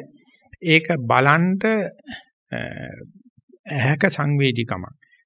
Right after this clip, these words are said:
සංවේදී ඇහක් තියෙන්න ඕනේ. ඔය දෙක ගැටෙන්න ඕනේ ස්පර්ශ වෙන්න. නොවුනොත් ස්පර්ශ වෙන්නේ නැහැ. ඒක නිසා ස්පර්ශ කියන එක ඇත්තටම අල්ලන්න බෑ.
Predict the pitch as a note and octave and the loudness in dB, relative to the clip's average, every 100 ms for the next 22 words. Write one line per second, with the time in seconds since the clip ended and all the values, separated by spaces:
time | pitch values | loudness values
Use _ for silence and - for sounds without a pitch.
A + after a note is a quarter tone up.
0 | - B2 C#3+ D#3 D#3+ E3+ F#3+ C#3 A#2 E3+ | -8 -2 0 2 0 0 0 0 2 2
1 | - _ _ G3+ G3+ F#3 F3 E3 E3+ - | 0 _ _ 2 4 4 0 -2 -4 -6
2 | - - - _ _ _ _ E3 F#3+ G3+ | -12 -12 -18 _ _ _ _ 0 4 6
3 | G#3+ A3 F#3 D#3+ A3 A#3 B3+ C4 A#3 E3 | 4 4 2 4 6 8 8 8 8 6
4 | D#3 D3 F3 - - - - - - C3+ | 4 2 0 -4 -8 -8 -8 -10 -14 -20
5 | _ _ - C#3 D3+ F#3+ D#3+ D3 - - | _ _ 0 2 4 0 -4 -2 -2 -2
6 | - - - - _ _ _ _ _ _ | -6 -6 -8 -12 _ _ _ _ _ _
7 | _ _ _ _ _ _ _ _ _ _ | _ _ _ _ _ _ _ _ _ _
8 | - C3 C3 F#3 D#3+ F3 F3+ B3+ - - | -8 -2 2 2 4 2 2 0 -4 -18
9 | - _ G3+ D3 F#3+ D3 - B2 A2+ D3+ | -20 _ -6 -4 -6 -10 0 0 0 -2
10 | D#3 D#3 A#2+ - F#2+ G#2 C#3 G2 E2 - | 0 0 0 -2 -2 0 -2 -2 -6 -16
11 | - | -20